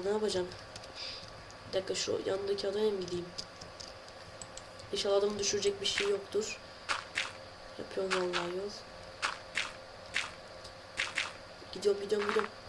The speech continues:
Gençler gördü mü? Otuz bir bloğum var. O, hayır. Olamaz. Tamamdır. Hı. Where are you?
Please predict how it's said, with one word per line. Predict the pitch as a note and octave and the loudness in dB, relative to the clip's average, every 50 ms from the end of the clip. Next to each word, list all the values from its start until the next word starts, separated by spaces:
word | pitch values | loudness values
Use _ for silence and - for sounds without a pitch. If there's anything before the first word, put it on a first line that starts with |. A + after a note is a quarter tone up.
| - - - - - - - - - - - | -14 -14 -14 -14 -14 -14 -14 -14 -12 -4 0
Gençler | G#3 G3+ - - A3 | 2 4 6 6 6
gördü | A3 A3 G3+ G3+ G3+ A3+ | 6 8 8 8 8 8
mü? | A3 G#3+ - - - - - - - - - - - - - - - - - - | 6 6 4 2 -4 -12 -12 -12 -12 -12 -12 -12 -12 -12 -12 -12 -12 -12 -4 -2
Otuz | - F#3+ F#3 - - A3 | -2 -2 0 0 2 2
bir | A#3+ G#3+ G#3 | 4 8 10
bloğum | A3+ A3+ A3 G3+ | 10 10 10 10
var. | F3+ E3+ - - - - - - - - - - | 6 6 4 0 -4 -6 -6 -8 -8 -4 -2 0
O, | F#3 F3+ - - - | 0 0 -2 0 8
hayır. | G3+ A3 A3 A3 - - - - - - - - | 12 12 12 12 12 6 -2 -6 -8 -10 -4 4
Olamaz. | - A3 B3 C4 B3+ A3+ A3 - - - - - - - - - - - - - - - - - - - - - - - - - | 8 10 12 12 12 12 10 8 4 0 -6 -10 -10 -10 -12 -12 -10 -10 -12 -12 -12 -12 -12 -12 -12 -12 -12 -12 -12 -8 -2 0
Tamamdır. | - E3+ E3+ E3+ E3 - - - - - - - - - - - - - - - - - - - - - - - - - - - - - - - - - - - - - - - - - - - - - - - - - - - - - - - - - - - - - - - - - - - | 0 0 0 0 -4 -6 -6 -8 -12 -4 -2 -2 -2 -2 -6 -10 -12 -14 -14 -14 -12 -12 -12 -12 -10 -8 -4 -2 -2 -4 -4 -8 -10 -4 -4 -4 -4 -4 -8 -8 -10 -4 -2 -2 -2 -2 -4 -8 -12 -12 -12 -14 -14 -14 -14 -12 -12 -12 -12 -12 -12 -12 -12 -12 -12 -12 -10 -8 -8 -8 4 10
Hı. | C#4 D4+ D4 - - - - - - - - - - - - - - - - - - - - - - - - - - - - - - - - - - - - - - - - - - - - - - - - - - - - - - - | 12 12 12 10 8 4 -4 -6 -8 -12 -12 -12 -12 -10 -8 -8 -8 -8 -10 -10 -10 -10 -10 -12 -12 -10 -10 -10 -4 -2 -2 -2 -2 -6 -10 -12 -12 -12 -12 -12 -12 -12 -12 -12 -12 -12 -12 -12 -12 -12 -12 -12 -12 -12 -12 -12 -12 -12
Where | - - G3 A3 A3 B3 | -2 6 8 12 12 12
are | C4 B3+ A#3 | 12 12 12
you? | G3 - | 10 8